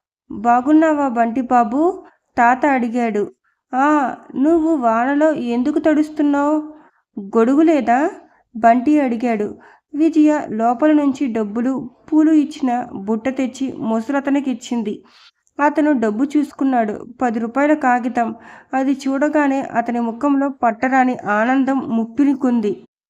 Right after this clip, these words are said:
"చల్లగా బతుకు తల్లి" అని వెళ్ళిపోయాడు.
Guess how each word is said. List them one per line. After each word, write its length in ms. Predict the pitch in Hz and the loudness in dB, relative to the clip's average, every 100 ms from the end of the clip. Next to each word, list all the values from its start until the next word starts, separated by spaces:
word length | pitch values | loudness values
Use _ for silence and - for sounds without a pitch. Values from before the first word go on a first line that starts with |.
| _ | _
"చల్లగా 540 | - 320 302 277 254 269 | -6 -2 -2 -2 -2 -2
బతుకు 400 | 220 208 220 269 | 0 -2 -2 -4
తల్లి" 480 | 285 254 233 233 220 _ _ _ _ _ _ _ _ - | 0 0 0 -2 -6 _ _ _ _ _ _ _ _ -6
అని 440 | 302 302 294 302 220 | 0 2 2 -2 -2
వెళ్ళిపోయాడు. 880 | 233 247 247 269 262 233 214 196 | 0 0 2 2 4 0 -2 -4